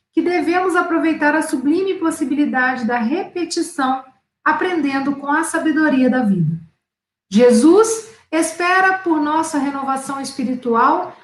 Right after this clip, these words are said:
acima de tudo. Se erraste, é preciso procurar a porta da retificação. Se ofendeste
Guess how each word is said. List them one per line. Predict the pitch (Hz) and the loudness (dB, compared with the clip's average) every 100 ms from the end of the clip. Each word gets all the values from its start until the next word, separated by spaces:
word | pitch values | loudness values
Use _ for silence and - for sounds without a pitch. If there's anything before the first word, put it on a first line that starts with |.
| - | -4
acima | 330 330 - 339 339 | -4 -2 -4 -2 0
de | 339 | -2
tudo. | 349 247 226 190 - - _ _ _ _ _ _ _ | -2 -2 0 -2 -6 -16 _ _ _ _ _ _ _
Se | - - | -6 0
erraste, | 392 269 202 254 320 330 - - 208 - - _ _ _ | 2 2 4 4 2 0 -6 -2 -2 -4 -14 _ _ _
é | 330 | -4
preciso | 359 359 359 339 311 | 0 0 2 2 2
procurar | - 330 330 330 269 254 285 277 - - - | 0 -2 0 0 2 2 2 -2 -12 -6 -2
a | 277 | 0
porta | 277 277 277 - 262 | 0 0 -2 -2 -4
da | 254 | -2
retificação. | 233 349 359 - 311 320 302 - 214 170 165 - _ _ _ _ _ | -2 -4 -6 -8 -8 -4 -6 -2 -2 0 -4 -8 _ _ _ _ _
Se | - 466 | 2 4
ofendeste | 349 285 254 208 214 277 294 - 202 - | 6 4 4 6 8 6 2 -2 -6 -8